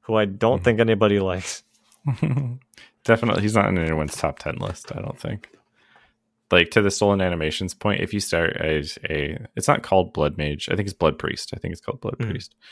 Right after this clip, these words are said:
Speaker 2: Um, you start with, like, a Corvian Greatsword. It's like a curved sword. It actually has pretty low requirements for a great sword, but, um, its moveset is, like, you use the stance attacks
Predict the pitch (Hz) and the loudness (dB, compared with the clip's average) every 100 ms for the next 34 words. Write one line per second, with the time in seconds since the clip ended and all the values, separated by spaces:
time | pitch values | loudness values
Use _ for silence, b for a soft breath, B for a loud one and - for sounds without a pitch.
0 | B B B _ - 85 78 82 98 98 | B B B _ -4 0 0 -2 -6 -10
1 | _ _ _ _ - 95 87 98 92 82 | _ _ _ _ -4 -2 0 4 4 4
2 | 85 80 - 80 78 73 - - 95 92 | 2 0 -2 -2 -2 -4 -4 2 4 4
3 | 85 80 73 - 73 - 110 107 87 - | 0 0 -2 0 -2 0 0 0 -2 -4
4 | 78 - 80 78 - 85 80 80 - _ | -6 -4 -4 -2 -4 -2 -2 -4 -12 _
5 | _ _ _ - 110 - 143 - 101 98 | _ _ _ -4 -4 2 2 4 4 6
6 | 87 80 - 80 78 69 - 82 - 71 | 6 4 4 2 2 -2 -4 -2 -2 -2
7 | 78 135 98 76 73 78 92 - - 73 | -6 -10 -8 -4 0 2 2 -2 -4 -4
8 | 71 - 73 - - B B B - 80 | -6 -6 -6 -6 -8 B B B -4 -2
9 | 76 - 92 92 _ _ _ _ _ - | -2 -4 -8 -12 _ _ _ _ _ -2
10 | - 107 202 98 87 - 85 78 85 76 | 2 4 4 4 4 4 0 0 2 2
11 | 76 - - _ _ _ 92 90 87 90 | 2 -2 -20 _ _ _ -2 0 0 0
12 | 85 - 85 80 76 76 - 87 92 - | -2 -4 -2 -2 -2 -6 -8 -8 -6 -6
13 | - 76 71 - - | 0 0 0 -4 -14